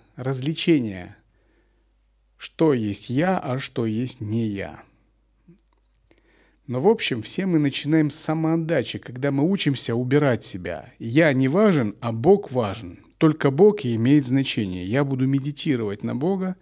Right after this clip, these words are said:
а себе, своим амбициям эго, своим желаниям, мыслям, чувствам, оценкам придавать значения не буду. Я сделаю важным Бога на все сто процентов, так что в моей жизни ничего, кроме Бога, не останется.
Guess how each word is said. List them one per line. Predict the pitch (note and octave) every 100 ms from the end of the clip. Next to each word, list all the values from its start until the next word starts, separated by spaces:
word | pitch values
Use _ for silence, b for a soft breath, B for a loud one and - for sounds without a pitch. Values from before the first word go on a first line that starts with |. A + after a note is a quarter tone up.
| b b b b
а | B2
себе, | - D3 D#3 A3+ B3
своим | A3 C3 C#3 C#3+
амбициям | D3 D3+ D#3 D3 C#3 C3+ -
эго, | F#3 F#3+ E3+ E3+ E3+ b b b
своим | - - C3+ D3 C3
желаниям, | B2+ C#3+ F#3 F3+ E3+ D3+
мыслям, | D3+ D#3+ - D3 C#3+ C#3
чувствам, | - D3+ - C#3 C3
оценкам | C3 - F3 D#3+ C3+
придавать | A#2 A2+ A#2 A#2 D3
значения | A#2 G#2 - A#2+ G#2+
не | G#2+
буду. | G#2+ F#2+ E2+ C#2 _ B B B B B
Я | B2+ D3+
сделаю | B2+ D#3 D#3 C#3+
важным | C3+ D3+ C3+ C3+ C#3
Бога | D3 G3+ C#3+
на | A2 A#2
все | - E3+
сто | E3 C3
процентов, | B2 A#2+ - F#2 - A2+
так | - E3+ E3
что | -
в | B2+
моей | C3 C#3
жизни | C#3 E3+ E3+ D#3
ничего, | D3 C#3 D3+ D#3+
кроме | D#3 C3+ C#3
Бога, | A2 A2 A#2 G2+
не | G#2
останется. | G2+ - F#2 E2 - -